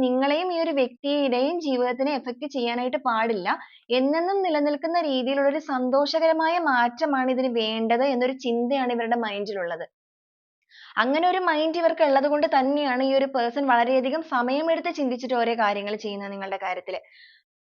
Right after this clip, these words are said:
അതായത് നിങ്ങളുമായിട്ടുള്ള ഒരു റി-, ഏർ നിങ്ങളുടെ ആ ഒരു പേഴ്സന്റെ ആ ഒരു ഇമോഷണൽ ബോണ്ടിങ് എന്ന് പറയുന്നത് വളരെയധികം സ്ട്രോങ് ആയിട്ട് കാണുന്നുണ്ട് നമുക്കിവിടെ.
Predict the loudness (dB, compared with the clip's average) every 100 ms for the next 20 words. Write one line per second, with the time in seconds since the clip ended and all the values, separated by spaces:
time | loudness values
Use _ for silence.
0 | _ _ _ -4 -2 0 0 0 2 2
1 | 2 2 2 2 2 0 -2 -2 -2 2
2 | 4 4 4 2 2 2 2 2 2 2
3 | 2 0 2 0 0 -2 2 2 2 0
4 | 0 0 0 0 2 0 0 -2 2 4
5 | 4 2 -2 -6 -8 0 4 4 4 4
6 | 4 4 2 0 -2 -4 -6 -8 -6 -6